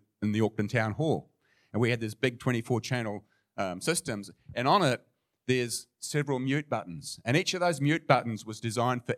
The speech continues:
each channel. So if you were playing the guitar, you had one channel,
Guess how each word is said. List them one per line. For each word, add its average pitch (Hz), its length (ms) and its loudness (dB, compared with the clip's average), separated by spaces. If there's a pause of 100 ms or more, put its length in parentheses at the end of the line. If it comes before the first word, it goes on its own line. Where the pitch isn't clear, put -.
each - 260 -4
channel. 135 360 0
So 107 200 2
if 104 180 0
you 120 80 6
were 107 60 4
playing 113 280 2
the 95 80 -4
guitar, 120 560 -2 (240)
you 113 180 -4
had 117 220 -2
one 98 240 -2
channel, 131 460 -2